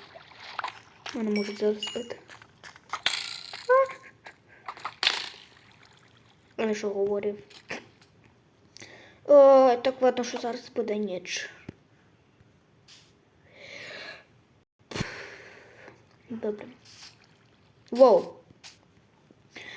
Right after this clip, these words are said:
Ем, я тут поставлю собі верстак і зроблю собі ось. Мгм. І берем, переправимо оце в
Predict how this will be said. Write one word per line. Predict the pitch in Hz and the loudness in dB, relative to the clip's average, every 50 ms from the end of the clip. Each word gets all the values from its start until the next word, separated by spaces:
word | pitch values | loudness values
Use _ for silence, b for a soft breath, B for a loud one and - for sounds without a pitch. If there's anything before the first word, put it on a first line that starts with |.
| B B B | B B B
Ем, | 269 262 254 262 | 0 2 4 4
я | 269 269 | 4 4
тут | 302 277 - - | 2 -2 -2 -4
поставлю | 262 254 - - 269 262 254 240 233 | -4 -6 -2 0 0 0 0 0 -4
собі | 233 - - 226 220 214 208 220 214 | -8 -10 -8 -8 -6 -4 0 0 0
верстак | 208 208 208 208 208 214 214 208 - - - - 349 392 415 415 - - | 2 0 -2 -6 -6 -8 -10 -10 -12 -16 -6 -2 -2 -2 -2 -4 -6 -6
і | 254 233 | -6 -6
зроблю | 233 220 233 247 240 - 277 262 | -6 -6 -8 -10 -8 -10 -12 -12
собі | - - - 226 240 - - - | -12 -14 -12 -12 -12 -12 -12 -10
ось. | 226 220 226 214 - - - - - - - - - - - 262 285 320 381 403 392 - - - - - - b b b b b b b b b - - - | -12 -12 -12 -14 -16 -20 -20 -20 -20 -20 -20 -12 -8 -8 -8 -8 -8 -10 -12 -14 -16 -18 -20 -20 -20 -20 -20 b b b b b b b b b -16 -14 -12
Мгм. | 254 233 226 226 220 233 220 226 262 370 508 - - - - _ _ _ - | -10 -8 -8 -6 -6 -6 -6 -6 -6 -6 -6 -8 -12 -18 -20 _ _ _ -10
І | 285 240 233 233 233 240 226 | -8 -8 -6 -8 -8 -8 -6
берем, | 220 208 208 254 294 349 349 | -6 -6 -4 -4 -6 -6 -8
переправимо | 359 - - 277 262 233 226 226 - - 240 233 226 226 233 247 262 277 285 311 311 302 302 311 320 320 330 320 | -10 -8 -8 -8 -8 -8 -10 -12 -14 -16 -14 -12 -10 -10 -8 -8 -8 -8 -8 -8 -8 -8 -8 -10 -8 -8 -8 -10
оце | 302 - - - - 262 269 | -10 -12 -12 -12 -8 -8 -8
в | 269 | -8